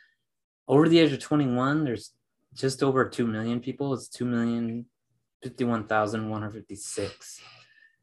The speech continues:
Um, in the same study, they gave the gallons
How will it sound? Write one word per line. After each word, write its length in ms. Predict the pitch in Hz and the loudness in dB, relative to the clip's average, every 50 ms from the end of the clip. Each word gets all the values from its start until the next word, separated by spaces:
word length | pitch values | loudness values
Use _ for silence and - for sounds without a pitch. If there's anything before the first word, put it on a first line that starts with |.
| _ _ _ _ _ _ - | _ _ _ _ _ _ -6
Um, 600 | 110 110 110 110 107 104 104 104 104 104 107 - - | -4 -2 -2 -2 -2 -4 -4 -4 -6 -6 -8 -10 -10
in 120 | 117 110 | -10 -8
the 60 | 107 | -8
same 260 | 101 - 127 123 120 113 | -4 -2 -2 -2 -2 -2
study, 580 | - - - 113 113 113 117 123 131 139 135 _ _ _ _ _ _ _ _ _ _ - | -4 0 0 0 2 2 2 0 -2 -2 -6 _ _ _ _ _ _ _ _ _ _ -6
they 100 | 117 110 | -4 0
gave 340 | 113 117 113 113 117 117 | 2 4 4 4 4 2
the 220 | 120 113 113 113 - _ - | 0 -4 -4 -4 -6 _ -6
gallons 1120 | - 113 104 104 107 110 117 123 131 135 139 139 139 139 143 147 147 147 143 143 - - - | -2 -2 0 2 2 2 4 4 2 2 2 2 0 0 0 0 -2 -2 -4 -6 -12 -16 -18